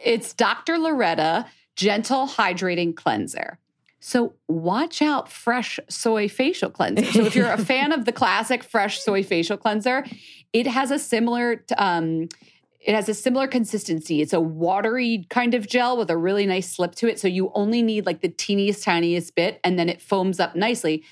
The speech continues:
Speaker 1: But not into, like, my other favorite cleanser, Senko Whip, not into, like, that crazy creamy
Speaker 2: Oh.
Speaker 1: foam that, like, you know, this is a very gentle foam. It's got marine, um, marine peptides and ingredients. So it's not drying, but it foams.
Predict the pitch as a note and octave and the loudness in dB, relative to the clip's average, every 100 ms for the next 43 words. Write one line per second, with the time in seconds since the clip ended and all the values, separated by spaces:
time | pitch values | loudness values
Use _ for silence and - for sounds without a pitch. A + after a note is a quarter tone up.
0 | - - - G3 C#4+ C#4+ D4+ E4 C4+ A#3+ | -20 -4 -2 2 0 0 -2 0 0 0
1 | A3+ F#3+ A#3+ C#4 G#3+ F3+ - D#3+ E3+ - | 0 0 0 0 -2 -2 -2 -2 -2 -2
2 | F3 E3+ E3 D#3 F3+ - - - G3 A#3 | -2 0 0 0 -2 -2 -14 -2 2 2
3 | D4 F4 D4+ A#3+ - A#3 G3 A3 B3+ A3 | 0 0 0 0 -2 0 2 4 2 2
4 | F#3 F#3 E3 F3 E3+ E3+ D#3 E3+ E3 - | 2 0 0 0 2 0 0 0 0 -6
5 | - - - G3 F3+ - G3+ B3 A#3 A3+ | -20 -20 -2 0 2 0 0 0 0 0
6 | F#3+ G3+ G3+ F#3+ F3 _ - D3+ E3+ F#3+ | 0 0 0 -2 -4 _ -10 -2 0 0
7 | F#3+ G#3 F#3 - F3 D#3+ D#3+ D#3+ - F3 | 0 -2 -2 0 0 2 0 -2 -2 0
8 | F3+ E3+ G#3 A3 G#3 G#3+ - - - F#3 | 0 -2 0 0 -2 -6 -12 -8 0 0
9 | D#3+ D#3 D3 - - F#3+ F#3 G#3+ A3 G#3 | 2 -2 -4 -10 -2 -2 0 0 0 -2
10 | G3 - F#3+ F3 E3+ E3+ E3 E3+ E3 D#3 | -4 0 0 0 0 0 0 0 0 0
11 | F#3+ F3+ G#3 G#3+ - F3+ F#3 E3+ F3+ G3 | -2 0 2 2 -2 -2 0 2 0 0
12 | F3 E3+ - E3+ C3 - | -2 -2 -2 -2 -2 -6